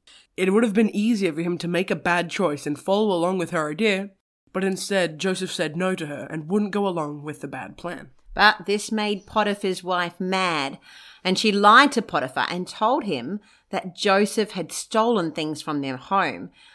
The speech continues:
Speaker 2: So Potiphar got mad and had Joseph put in jail. But Joseph, even still, had a really good attitude. He knew that God would look after him, even though it looked like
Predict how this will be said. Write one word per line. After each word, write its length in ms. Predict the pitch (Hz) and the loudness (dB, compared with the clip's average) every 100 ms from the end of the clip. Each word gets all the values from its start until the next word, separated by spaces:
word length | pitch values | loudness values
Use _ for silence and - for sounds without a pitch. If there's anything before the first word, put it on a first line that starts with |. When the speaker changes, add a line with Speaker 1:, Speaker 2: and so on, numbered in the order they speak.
| - | -8
Speaker 2:
So 220 | - 208 | 2 4
Potiphar 380 | 214 240 240 247 | 6 4 4 2
got 220 | 220 - | 2 2
mad 240 | 226 180 175 | 2 0 0
and 160 | 175 | -2
had 260 | 180 175 165 | -2 -4 -2
Joseph 560 | 185 190 190 233 220 | 0 0 -2 -4 -6
put 240 | - 180 - | -6 -4 -4
in 240 | 170 165 160 | -6 -4 -4
jail. 580 | 165 143 87 80 160 _ _ _ _ _ _ | 0 0 0 -4 -10 _ _ _ _ _ _
But 460 | - 240 294 233 220 | 6 8 6 -4 -6
Joseph, 680 | 247 269 339 165 170 208 - - | 0 0 2 0 -2 -4 -14 -6
even 320 | 285 302 302 | -2 0 0
still, 540 | 285 - 320 185 208 - _ | 0 -2 2 2 0 -4 _
had 180 | - - | -10 -2
a 60 | 269 | -2
really 320 | 294 320 302 | 0 0 0
good 180 | 269 285 | 2 2
attitude. 640 | 269 330 - 147 123 - _ _ _ _ | 2 0 -2 -6 -6 -14 _ _ _ _
He 220 | 214 269 | 2 4
knew 340 | 302 170 131 131 | 6 4 -2 -6
that 160 | - | -6
God 280 | - 160 196 | -2 0 0
would 120 | 208 | 0
look 180 | 220 226 | -4 -2
after 440 | 180 135 - - 139 | 2 2 0 -8 -6
him, 160 | 143 - | -6 -6
even 420 | 214 240 233 202 | -4 0 0 0
though 320 | 170 143 139 - | 0 0 -2 -6
it 200 | 151 - | -6 -4
looked 400 | 196 190 - 170 | -4 -4 -6 0
like 240 | 151 147 | 0 0